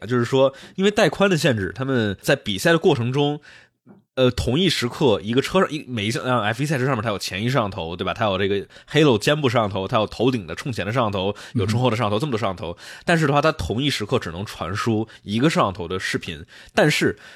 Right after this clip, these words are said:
Speaker 1: 这个车上的所有的摄像头都是在录的，它都会录在车上的车载，然后包括车前面有个三百六十度摄像头。就是说，我们在赛后，这些赛会它其实是可以把车上这些视频给下载下来，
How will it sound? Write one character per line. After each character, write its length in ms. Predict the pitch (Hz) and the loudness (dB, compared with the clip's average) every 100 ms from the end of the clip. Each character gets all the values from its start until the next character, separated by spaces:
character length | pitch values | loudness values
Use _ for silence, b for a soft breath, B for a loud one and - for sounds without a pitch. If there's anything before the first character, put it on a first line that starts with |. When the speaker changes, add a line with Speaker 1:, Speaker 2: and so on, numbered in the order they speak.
| B | B
Speaker 1:
这 140 | 151 | 2
个 520 | 110 110 98 95 90 - | 4 4 4 0 -4 -6
车 160 | - 214 | 0 2
上 80 | |
的 80 | 202 | 2
所 100 | 135 | 2
有 60 | 156 | 0
的 60 | |
摄 40 | 120 | 0
像 100 | 120 | -2
头 60 | |
都 140 | 107 147 | -2 0
是 60 | |
在 80 | 160 | 0
录 200 | 165 208 | 0 0
的， 140 | 98 - - | -2 -6 -12
它 80 | 151 - | -6 2
都 120 | 208 | 4
会 140 | 185 | 4
录 160 | 156 151 | 4 4
在 80 | 120 | 2
车 180 | - | 2
上 100 | 170 | 0
的 60 | 147 | 0
车 140 | - | -2
载， 80 | 156 | -2
然 100 | 78 | -2
后 60 | 101 | 0
包 140 | 139 | -2
括 120 | 147 | 0
车 200 | 147 - | -2 -2
前 120 | 143 101 | -4 -2
面 120 | 110 | -4
有 60 | |
个 60 | 87 | -4
三 140 | - | -4
百 60 | 123 | -2
六 80 | 117 | 0
十 60 | 107 | 0
度 40 | |
摄 120 | 104 | 0
像 80 | 101 | -2
头。 220 | 101 80 B B B B B _ 147 | -4 -10 B B B B B _ 0
就 100 | 196 | 4
是 120 | 156 | 4
说， 480 | 139 165 170 165 147 _ _ _ _ | 4 4 6 4 0 _ _ _ _
我 120 | - | -2
们 200 | 113 110 | 0 2
在 160 | 123 147 | 4 2
赛 280 | - - 165 | 2 2 2
后， 280 | 185 156 95 | 4 2 2
这 100 | 123 | 0
些 80 | |
赛 160 | 123 147 | 0 0
会 140 | 131 | 0
它 80 | 127 | -2
其 160 | 135 113 | -2 0
实 80 | 131 | 0
是 80 | |
可 260 | 123 - 110 | -2 -2 0
以 60 | 123 | 2
把 180 | 95 | 0
车 180 | 80 - | -4 -2
上 140 | 143 135 | 0 0
这 80 | |
些 160 | 117 113 | 2 2
视 140 | 123 | 0
频 120 | 117 117 | -4 -6
给 120 | 85 | -6
下 180 | - 180 | 0 0
载 100 | 85 | 0
下 120 | 104 | -4
来， 180 | 87 | -4